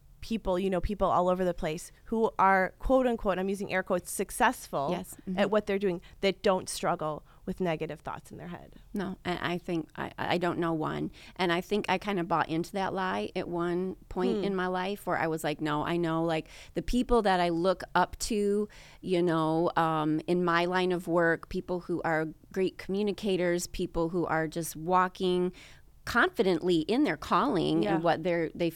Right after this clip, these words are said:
Speaker 2: in their purpose, they don't struggle with the same things I do." And I, nothing could be further from the truth.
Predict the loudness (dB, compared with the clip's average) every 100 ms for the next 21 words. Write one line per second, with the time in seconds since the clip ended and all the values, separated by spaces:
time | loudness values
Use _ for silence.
0 | -2 0 0 -2 -4 -6 -2 -2 -2 -6
1 | -8 -14 -12 2 4 4 2 -2 -2 0
2 | 0 0 -2 -6 -4 -4 -4 -4 -4 -2
3 | -4 -2 -4 -4 -2 -2 0 -2 -2 -2
4 | 0 0 -2 -2 -2 -2 -4 -4 -2 0
5 | 0 -2 -2 -2 -2 -2 -2 -2